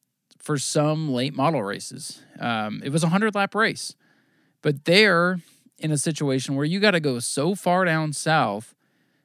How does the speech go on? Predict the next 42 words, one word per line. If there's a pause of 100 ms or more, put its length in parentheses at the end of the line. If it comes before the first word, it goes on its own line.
(140)
to
get
there
that
not
everybody's
willing
to
travel
down
there
for
every
single
race.
Now,
they've (240)
had
fantastic
car
counts
in
the
past,
but
this
one
just, (540)
there,
there's
been
a
lot
of
super
late
model
racing
in
the
state
lately,